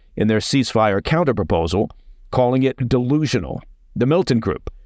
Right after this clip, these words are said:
was seeking a forty-five-day pause to exchange hostages for Palestinian prisoners,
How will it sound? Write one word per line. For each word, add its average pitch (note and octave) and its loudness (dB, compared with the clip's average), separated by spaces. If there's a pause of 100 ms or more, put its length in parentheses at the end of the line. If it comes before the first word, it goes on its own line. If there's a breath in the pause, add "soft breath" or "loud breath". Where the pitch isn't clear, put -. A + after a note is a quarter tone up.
(160)
was G#2+ 0
seeking B2 2
a A2 0
forty-five-day B2 2
pause G2+ -2
to G#2 2
exchange A2 0
hostages A2 0
for F#2 0
Palestinian G#2+ 0
prisoners, A2 0